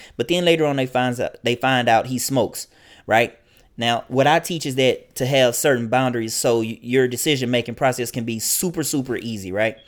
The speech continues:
So if you know that smoking is something that you don't want, no matter if he sounds good, no matter if he looks good, no matter if he says all the right things or does all the right things,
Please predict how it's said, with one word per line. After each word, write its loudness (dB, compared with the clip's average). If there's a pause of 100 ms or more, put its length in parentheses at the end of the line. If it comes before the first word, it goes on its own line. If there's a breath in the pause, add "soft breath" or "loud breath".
(240 loud breath)
So 2
if 2
you 0
know 4
that 0
smoking 2
is -4
something -2
that -4
you -4
don't 0
want, 0 (400 loud breath)
no 2
matter 4
if 0
he -4
sounds 0
good, 2 (200 loud breath)
no -2
matter 6
if -8
he -6
looks 2
good, 2
no -8
matter 0
if -4
he -10
says 0
all 4
the 0
right 0
things -6
or -6
does 0
all 2
the -4
right -6
things, -8